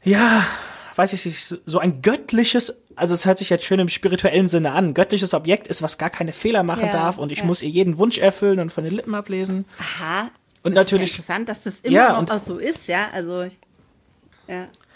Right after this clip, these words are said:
Speaker 2: Diese
Speaker 1: es, es wird halt wenig darüber geredet und
Speaker 2: Mhm.
Speaker 1: wir müssen ja irgendwie unseren, unseren Frame darüber herkriegen. Und meiner Meinung ist es halt so, dass sich viele das über, klar, über Freunde, über die man redet, oder du mit deinen Freundinnen, "Ach, wie macht ihr das in der Beziehung, so und so?"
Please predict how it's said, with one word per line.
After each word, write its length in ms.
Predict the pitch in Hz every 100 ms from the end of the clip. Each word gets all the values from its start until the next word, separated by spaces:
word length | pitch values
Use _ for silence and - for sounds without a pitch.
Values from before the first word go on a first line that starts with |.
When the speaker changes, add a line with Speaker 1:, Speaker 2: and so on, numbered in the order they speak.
| -
Speaker 2:
Diese 140 | 202 208
Speaker 1:
es, 120 | 190
es 160 | - 202
wird 160 | 233
halt 180 | 247 202
wenig 200 | 196 233
darüber 280 | 220 196 196
geredet 460 | 190 226 247 123 -
und 220 | 147 160 175
Speaker 2:
Mhm. 80 | 185
Speaker 1:
wir 100 | 165
müssen 240 | 165 202 190
ja 80 |
irgendwie 340 | 131 175 196 180
unseren, 560 | 160 170 165 165 160 147
unseren 360 | 160 151 143
Frame 380 | - 180 175 185
darüber 320 | 151 151 147
herkriegen. 720 | 143 147 143 - 185 208 330 - _ _ _ _ _ _ _ _ - -
Und 240 | 160 156
meiner 280 | 139 156 170
Meinung 240 | 165 175 170
ist 120 | 180
es 120 | 170
halt 100 | 180
so, 100 | 180
dass 200 | 175 165
sich 120 | 165
viele 300 | - 170 175
das 280 | 175 170 -
über, 440 | - 175 165 170 123 - - - _ _
klar, 160 | - 185
über 160 | 156
Freunde, 360 | 139 - 156 190
über 100 | 165
die 80 | 151
man 160 | 139
redet, 360 | 131 139 175 -
oder 180 | 151 139
du 120 | 135
mit 140 | 160 156
deinen 160 | 143
Freundinnen, 560 | 147 139 147 175 208 240
"Ach, 200 | - -
wie 60 | 156
macht 180 | 139 180
ihr 60 |
das 100 | 208
in 60 | 196
der 80 | 190
Beziehung, 420 | 185 - 190 180
so 160 | 147 147
und 120 | 143
so?" 280 | 151 156 226